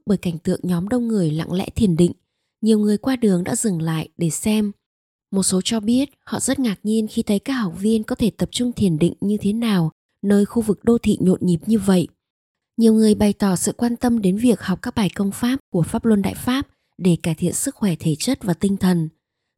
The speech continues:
Công viên Myland nằm bên cạnh Đại học Queen Mary ở London và ga tàu điện ngầm Myland. Nơi này cũng gần công viên Olympic Queen Elizabeth, có câu lạc bộ bóng đá West Ham United. Nhiều người Trung Quốc sinh sống ở khu vực đông dân cư này.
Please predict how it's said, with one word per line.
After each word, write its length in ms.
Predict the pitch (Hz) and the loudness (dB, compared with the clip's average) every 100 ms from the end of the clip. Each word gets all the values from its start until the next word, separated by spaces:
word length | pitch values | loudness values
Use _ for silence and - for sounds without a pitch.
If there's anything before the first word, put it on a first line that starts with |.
| _ _ | _ _
Công 160 | 240 | 0
viên 240 | 226 233 220 | 4 4 4
Myland 440 | 233 226 190 156 | 4 4 4 2
nằm 160 | 160 160 | 0 2
bên 140 | 202 | 0
cạnh 200 | 214 208 - | 0 -4 -4
Đại 160 | - | -6
học 240 | 170 170 - | -4 -4 -4
Queen 280 | 190 190 185 | 2 2 4
Mary 440 | 190 180 185 180 - | 2 2 2 2 0
ở 100 | 156 | 0
London 520 | 151 175 175 165 151 - _ _ | 0 0 2 2 2 -4 _ _
và 220 | 165 156 | 0 2
ga 140 | 202 | -2
tàu 240 | 226 180 151 | -2 0 0
điện 260 | 160 - | 0 -2
ngầm 240 | 165 160 160 | 0 0 0
Myland. 460 | 180 185 175 156 151 _ _ _ _ | 0 2 2 0 -4 _ _ _ _
Nơi 180 | - 196 | 0 2
này 280 | 196 175 156 - | 4 2 0 -2
cũng 180 | 165 | -4
gần 200 | 226 208 | 2 2
công 240 | 165 214 202 | 2 0 0
viên 240 | 214 214 202 202 | 2 0 0 0
Olympic 520 | 196 196 - 240 _ | 2 0 0 -4 _
Queen 220 | 202 190 | 0 0
Elizabeth, 720 | 190 185 190 185 190 185 220 254 _ _ _ _ | 0 0 0 0 -2 0 0 -2 _ _ _ _
có 200 | - 180 | 0 0
câu 180 | 202 262 | 2 2
lạc 200 | 226 165 | 2 2
bộ 180 | 165 - | -2 0
bóng 200 | 160 180 | -4 -2
đá 280 | 180 165 - _ | -2 -2 -4 _
West 220 | 214 226 | -4 -4
Ham 260 | - 202 196 | -4 -2 0
United. 500 | 190 214 226 - 170 - _ _ _ _ _ | 2 2 2 0 -2 -2 _ _ _ _ _
Nhiều 160 | 214 208 | 4 4
người 160 | 208 | 4
Trung 200 | 202 254 | 2 -2
Quốc 240 | 247 285 302 | 0 0 0
sinh 220 | - 247 | 0 -2
sống 280 | - 180 214 | 0 0 0
ở 140 | 190 | -4
khu 200 | - 240 | -2 -2
vực 180 | 208 170 | -2 -4
đông 180 | - 208 | -2 0
dân 180 | 202 202 | 0 -2
cư 160 | 214 | 0
này. 340 | 202 190 160 | 0 2 0